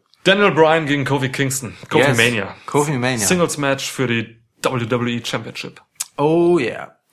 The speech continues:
Speaker 2: Ai, ai, ai. Ganz schwierig tatsächlich. Ähm, weil wir hatten's ja in unserem, ähm,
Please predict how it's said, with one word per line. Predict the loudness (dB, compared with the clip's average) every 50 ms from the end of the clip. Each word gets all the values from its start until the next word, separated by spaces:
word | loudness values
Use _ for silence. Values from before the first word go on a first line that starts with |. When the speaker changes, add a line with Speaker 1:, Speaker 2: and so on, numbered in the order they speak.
| -8 -2
Speaker 2:
Ai, | -2 0 0 0 0
ai, | -2 -2 -4 -6
ai. | -8 -10 -14 -18 -8 0 0
Ganz | 0 2 2 0 0 -2
schwierig | 0 -2 -2 -2 -2 -4 -4 -4
tatsächlich. | -6 -8 -8 -8 -14 -10 -4 -4 -4 -4 -4 -8 -16 _ _ _ _ _ _ _ -20 -20 _ -20 -6 0
Ähm, | 2 2 4 4 2 0 0 -2 -4 -6 -10 -16 -16 _
weil | -6 0 2 2 4 4 4 2 2 0 -2 -6
wir | -4 0 2 2
hatten's | 4 2 2 0 2
ja | 2 2 2
in | 2 0 -2
unserem, | -4 -2 0 0 0 0 -2 -6 -6 -10 -12 -14 -16 -20 -20 -20 -20 -20 _ _
ähm, | -2 -2 0 2 0 0 0 -2 -4 -6 -8 -8 -10